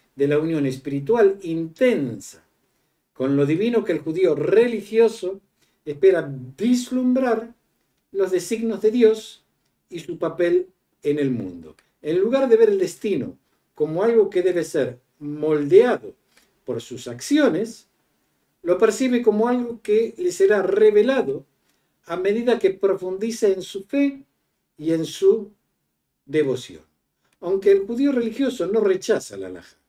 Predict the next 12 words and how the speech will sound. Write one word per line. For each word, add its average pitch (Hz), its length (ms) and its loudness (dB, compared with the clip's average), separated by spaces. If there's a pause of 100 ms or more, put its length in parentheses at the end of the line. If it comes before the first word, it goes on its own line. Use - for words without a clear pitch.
(600)
su 160 80 -4
relación 175 520 0
con 180 140 -4
ella 202 220 2
es - 200 -8 (1040)
muy 160 260 -2
flexible. 90 540 -12 (560)
Mientras 170 280 -4
que 175 100 -4
el 156 60 -6
judío 185 340 4
halájico - 560 -2